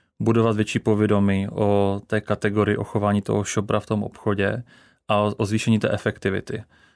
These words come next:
Protože co si myslím, a to se určitě změnilo, ta ochota retailerů v posledním roce nebo dvou se významně zvýšila, eh, k tomu, té interakci, vlastně té diskuzi na toto téma,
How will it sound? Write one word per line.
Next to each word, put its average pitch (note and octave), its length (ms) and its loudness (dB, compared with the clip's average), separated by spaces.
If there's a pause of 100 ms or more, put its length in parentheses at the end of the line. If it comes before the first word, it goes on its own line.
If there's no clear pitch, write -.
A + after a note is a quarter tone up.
(140)
Protože A#2 400 0
co A#2 160 -4
si - 120 -2
myslím, A2+ 360 2
a G2+ 60 0
to G#2+ 100 -6
se A2+ 260 -2
určitě A2+ 360 -4
změnilo, G2+ 540 0 (520)
ta - 140 -2
ochota A2+ 360 -2
retailerů G#2 640 2
v - 80 -16
posledním G#2+ 500 0
roce G2+ 520 0
nebo G2+ 240 0
dvou G2 440 0 (320)
se A2+ 200 0
významně G#2+ 560 2
zvýšila, G2 720 -2
eh, A#2 40 -6 (280)
k - 120 -20
tomu, G#2 320 0
té A2+ 100 -2
interakci, G#2 580 -2
vlastně G#2 260 0
té G#2 120 2
diskuzi G#2 400 0
na G2+ 100 2
toto A2+ 240 -2
téma, F#2+ 420 -2